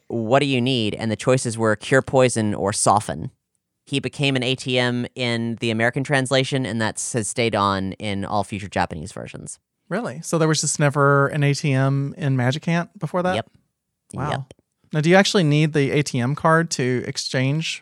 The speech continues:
Speaker 2: with the man,
Speaker 1: Great
Speaker 2: the old man?
Speaker 1: question. I do not know. <laughs>
Speaker 2: <laughs> I wouldn't think so, but I don't know. Who knows? Somebody knows.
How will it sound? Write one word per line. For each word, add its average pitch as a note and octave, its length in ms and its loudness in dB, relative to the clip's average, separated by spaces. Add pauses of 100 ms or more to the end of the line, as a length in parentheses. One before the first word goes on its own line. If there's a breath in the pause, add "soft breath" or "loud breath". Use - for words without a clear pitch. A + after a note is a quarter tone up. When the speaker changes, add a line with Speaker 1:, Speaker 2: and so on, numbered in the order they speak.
(140)
Speaker 2:
with D#3+ 140 -4 (220)
the E3+ 200 -10
man, E3+ 220 -2
Speaker 1:
Great F3 240 4
Speaker 2:
the E3 60 -2
old E3+ 60 -2
man? E3+ 40 -6
Speaker 1:
question. A#2+ 560 0 (160)
I C3 120 2
do C3 280 -4
not G2 220 -6
know. G#2+ 280 -10 (120)
<laughs> - 560 -8
Speaker 2:
<laughs> F3+ 920 0 (640 loud breath)
I E3+ 140 2
wouldn't G#3+ 360 0 (140)
think C3+ 240 -2
so, A3+ 320 -4
but - 220 -6
I C3+ 100 0
don't A2+ 140 -2
know. A2+ 120 -8
Who B2+ 160 -4
knows? B2+ 300 -8 (840)
Somebody D3 320 -4
knows. A2 340 -10